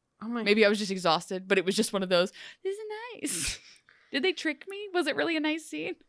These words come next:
Speaker 1: I mean, at least she knows her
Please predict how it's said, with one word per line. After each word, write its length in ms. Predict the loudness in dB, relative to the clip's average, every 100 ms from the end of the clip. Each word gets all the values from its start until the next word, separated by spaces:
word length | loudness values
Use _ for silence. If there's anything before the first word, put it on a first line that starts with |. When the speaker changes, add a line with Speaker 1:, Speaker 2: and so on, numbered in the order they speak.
| _ _ _ _ _ -20 -20 -20 -20 _ -20 -10 0
Speaker 1:
I 160 | 0
mean, 400 | 2 2 2 2 -2 -6 -14 -20 _ -2
at 120 | 0
least 280 | 4 4 4
she 140 | 2 4
knows 600 | 8 10 10 8 0 -4
her 360 | 0 0 0